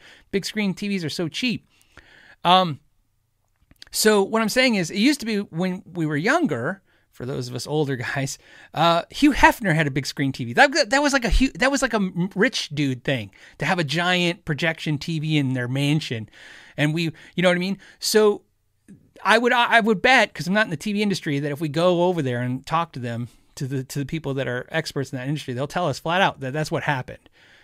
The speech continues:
Right? A couple of people innovated big T Vs, and then that made big T Vs, but then people start copying that and making them more affordable. So making stuff affordable is going to be p-, ingrained in the fiber of our society for a long time.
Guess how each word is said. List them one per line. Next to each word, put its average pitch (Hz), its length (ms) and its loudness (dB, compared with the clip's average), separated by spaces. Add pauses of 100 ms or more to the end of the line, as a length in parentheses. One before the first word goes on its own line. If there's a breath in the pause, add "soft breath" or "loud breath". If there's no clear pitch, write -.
(200 soft breath)
Right? 139 220 -2
A - 320 -20
couple 165 260 0
of 143 60 -6
people 165 200 -4
innovated 160 460 -2
big 175 160 -2
T 185 120 -6
Vs, 262 360 2
and 180 120 -2
then 175 220 2 (360 loud breath)
that 180 180 4
made 175 320 -2
big 175 160 0
T 190 180 -6
Vs, 254 300 0
but 196 100 -2
then 190 160 0
people 175 220 -4
start 151 180 -4
copying 185 440 -4
that 147 140 -2
and 135 80 -8
making 139 200 -6
them 135 80 -4
more 131 140 -4
affordable. 135 440 -6
So 160 300 -4
making 277 340 -2
stuff 202 220 -4
affordable 160 640 -2
is 143 200 -6
going 143 280 -4
to 131 40 -6
be 123 200 -10
p-, - 200 -16
ingrained 147 440 -2
in 135 40 -2
the 135 60 -4
fiber 135 340 -4
of 117 80 -6
our 123 220 -4
society 123 560 -6
for - 160 -12
a 120 80 -6
long 139 320 -2
time. 110 320 -12